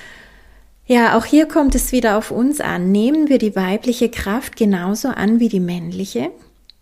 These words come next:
Können wir uns zurücklehnen und vertrauen, dass alles, was wir jetzt erleben, in eine neue, größere, höhere Ordnung führen wird?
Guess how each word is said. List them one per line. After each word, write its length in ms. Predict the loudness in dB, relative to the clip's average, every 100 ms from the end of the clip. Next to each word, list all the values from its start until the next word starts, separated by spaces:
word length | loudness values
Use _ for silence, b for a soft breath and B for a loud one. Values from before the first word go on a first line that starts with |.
| _ -20 B B
Können 300 | 0 2 4
wir 140 | 4 4
uns 240 | 2 -2
zurücklehnen 720 | -2 -2 0 -2 0 2 2
und 140 | 0 -2
vertrauen, 560 | -4 -6 -6 -2 0
dass 180 | 0 -2
alles, 520 | -4 -4 -2 -2 -4
was 240 | -6 -6 -2
wir 220 | -2 0
jetzt 360 | 0 -4 -4
erleben, 460 | -6 -2 0 0 0
in 140 | 0
eine 300 | -2 -2 -2
neue, 540 | -2 -4 -4 -2 -2 -4
größere, 800 | -10 -6 -4 -4 -6 -8 -6 -8 0
höhere 560 | 0 0 -4 -6 -8
Ordnung 420 | -8 -10 -8 -6 -6
führen 440 | -8 -6 -4 -4
wird? 400 | -4 -8 -10 -20